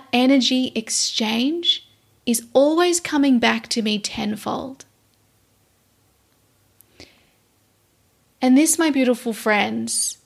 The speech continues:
is why I unapologetically allow myself to receive financially. I choose what I charge in my business.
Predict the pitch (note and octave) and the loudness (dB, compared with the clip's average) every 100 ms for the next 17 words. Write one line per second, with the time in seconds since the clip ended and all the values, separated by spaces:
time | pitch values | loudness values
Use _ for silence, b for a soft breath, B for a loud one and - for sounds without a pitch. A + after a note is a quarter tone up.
0 | _ B3 A#3+ A3+ C4 C4+ C#4 C4+ A#3+ B3 | _ -2 -2 0 2 4 2 0 -2 -2
1 | - C4+ D4 D4+ - - C4+ C#4+ C#4 A#3 | 0 0 0 -2 -10 -2 0 2 0 0
2 | A#3+ A#3 A#3 A3 - C4+ C4 _ _ _ | 2 0 -2 -8 -8 -10 -14 _ _ _
3 | _ _ A#3+ B3 B3 C4+ D4 C4 B3+ - | _ _ 0 4 4 4 4 2 0 -4
4 | G#3+ - A3+ - - _ _ _ - B3 | -4 -6 -10 -18 -20 _ _ _ -6 -2
5 | A#3+ A#3 A#3 - - A#3+ A#3+ A#3+ A#3+ A#3 | 0 0 0 0 2 2 4 2 0 -4
6 | - - A3 A3 G3+ G3+ B3 A3 A3+ F#3 | -12 -4 -2 0 -2 -2 -4 -4 -6 -8
7 | C4 A#3 _ _ _ _ _ _ _ _ | -10 -16 _ _ _ _ _ _ _ _
8 | _ _ _ _ _ _ _ _ - B3 | _ _ _ _ _ _ _ _ 0 0
9 | D#4 - A3+ G3 G3 - G#3+ G3+ - A3 | 0 -2 -2 -4 -6 -4 -4 -2 -2 -2
10 | G#3+ G3+ G#3 G#3 G#3+ - - - - - | -2 -2 -4 -4 -6 -6 -8 -8 -10 -10
11 | - - | -8 -10